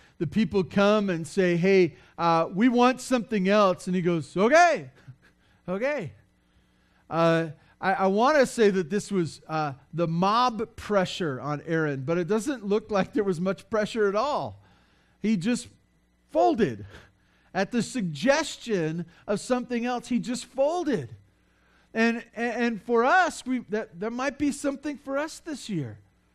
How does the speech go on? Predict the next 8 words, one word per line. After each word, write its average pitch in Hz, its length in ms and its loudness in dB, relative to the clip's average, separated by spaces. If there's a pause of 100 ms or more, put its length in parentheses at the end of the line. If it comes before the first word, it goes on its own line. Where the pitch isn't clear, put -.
(920)
As 208 180 0
Aaron 254 460 4
was, 240 360 2
uh, 190 280 -4 (260)
uh, - 60 -8
away 202 960 4
from 214 300 -8
the, 180 180 -6